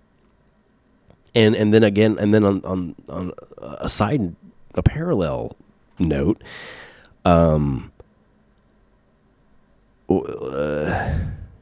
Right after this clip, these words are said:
you know what I mean? Why am I, why am I gonna invest my time and efforts and talents to essentially build their legacy? And I call my thing Leo Legacy.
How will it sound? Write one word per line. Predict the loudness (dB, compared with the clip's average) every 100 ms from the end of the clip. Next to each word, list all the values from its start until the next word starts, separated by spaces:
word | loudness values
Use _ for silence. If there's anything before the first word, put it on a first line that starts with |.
| -8
you | -2
know | 2
what | 4
I |
mean? | 4 2 0 -4 -16 _ _ _ _ _ _ _
Why | 2 4
am | 6
I, | 6 6
why | 6 4
am | 6
I | 4
gonna | 4 2
invest | 0 2 0 0 0
my | 0 0
time | 0 0 0 -2
and | -4
efforts | -6 -4 -2 -4 -4 -6 -6
and | -8 -6
talents | -2 0 2 0 -2 -4 -6 _ _ _ _ _ _
to | -8 2 4 6 6 4 2 0 -4 _ _ _ _ _ _ _ -4
essentially | 0 2 2 2 0 0 0 -4 -2
build | 2 4 2 2
their | 4 4
legacy? | 2 -4 -8 -8 -8 -14 -20 _ _ _ _ _ _ -2
And | 0
I | 0
call | 0 4 6
my | 6 6
thing | 2 -2 -2 -6 -6
Leo | 0 2 2
Legacy. | -2 -10 -10 -10 -12